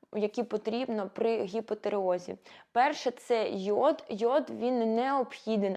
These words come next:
але краще не почати вживати йод після консультації з лікарем, бо самостійно йод не треба, це може впливати негативно на рівень гормонів.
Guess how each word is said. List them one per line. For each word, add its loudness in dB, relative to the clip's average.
але 0
краще 0
не 0
почати -2
вживати 2
йод 2
після -4
консультації 0
з -8
лікарем, 0
бо 2
самостійно -4
йод 2
не 2
треба, 2
це -4
може 0
впливати 0
негативно -2
на -2
рівень -2
гормонів. -2